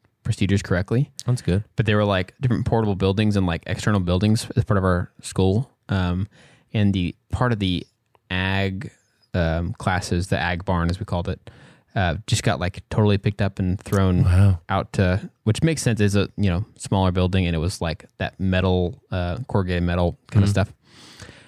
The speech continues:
Speaker 1: Um,
Speaker 2: Wow.
Speaker 1: but thankfully everybody got out of there, but, like, a good chunk of it was just <laughs> taken and moved to <laughs>
Speaker 2: Yeah.
Speaker 1: a just random field. So, like, it's also great that it didn't land on a house.
Speaker 2: Yeah.
Speaker 1: But
Speaker 2: Yeah.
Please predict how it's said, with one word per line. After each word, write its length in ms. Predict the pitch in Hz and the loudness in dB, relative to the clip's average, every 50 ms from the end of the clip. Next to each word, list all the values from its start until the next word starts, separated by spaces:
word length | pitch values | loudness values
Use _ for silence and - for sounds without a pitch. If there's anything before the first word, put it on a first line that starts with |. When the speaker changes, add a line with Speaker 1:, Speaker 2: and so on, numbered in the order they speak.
| _ _ _ | _ _ _
Speaker 1:
Um, 460 | - 107 98 92 90 87 90 85 - - _ _ _ - | 0 0 2 2 2 2 0 0 -2 -6 _ _ _ -4
Speaker 2:
Wow. 180 | - 90 98 107 | 0 2 2 2
Speaker 1:
but 120 | 110 - | 2 2
thankfully 280 | 117 113 110 - 110 98 | 2 0 2 2 2 0
everybody 200 | 92 90 92 85 | 2 0 0 -2
got 220 | - 95 - - | -2 -2 -2 0
out 100 | 92 101 | 0 0
of 60 | 98 | 2
there, 80 | 90 87 | 2 0
but, 180 | 95 92 - | 0 -2 -2
like, 180 | - 95 95 - | -2 -4 -4 -4
a 120 | - - | -4 -4
good 280 | 95 - - - 117 113 | -4 -4 -2 -2 0 0
chunk 180 | - 127 131 131 | 2 0 0 2
of 80 | 110 | 2
it 20 | 90 | 2
was 120 | 92 95 | 2 2
just 240 | - 98 - - - - - | 2 0 -4 -4 -6 -10 -10
<laughs> 120 | - - - | -6 -2 0
taken 300 | - 123 110 - 117 107 | 0 2 2 2 4 4
and 100 | 110 110 | 4 6
moved 260 | 107 110 113 117 - | 6 6 6 6 6
to 60 | 123 | 4
<laughs> 600 | 117 - - - - - - - - - - - - - - - - | 4 4 4 2 0 -2 -4 -4 -6 -6 -8 -12 -14 -14 -10 -4 0
Speaker 2:
Yeah. 220 | - 92 117 120 95 - | 2 4 4 4 2 2
Speaker 1:
a 80 | 139 120 | 0 0
just 280 | 110 110 117 110 - | 2 2 2 0 0
random 340 | - 123 113 110 110 110 107 | 0 0 2 4 4 4 4
field. 340 | 101 - 113 110 95 90 - | 2 2 2 2 2 0 -2
So, 200 | - - - 120 | -2 0 0 2
like, 280 | 110 107 104 101 - - - - - - - - | 4 2 2 0 -2 -8 -20 -20 -20 -20 -20 -8
it's 80 | - - | -4 -4
also 180 | 151 - 147 | -2 0 0
great 160 | 110 117 110 | 0 2 2
that 80 | 104 104 | 2 2
it 40 | 98 | 2
didn't 140 | 104 104 92 | 4 4 4
land 140 | 98 101 101 | 4 4 4
on 60 | 98 | 4
a 40 | 101 | 4
house. 340 | 123 139 107 - - - - - - | 4 4 2 0 -4 -10 -10 -4 0
Speaker 2:
Yeah. 440 | 135 156 160 160 143 110 90 - - - | 2 4 4 4 4 2 0 -4 -6 -4
Speaker 1:
But 260 | - 117 113 110 98 | -2 2 2 2 2
Speaker 2:
Yeah. 60 | 90 | 2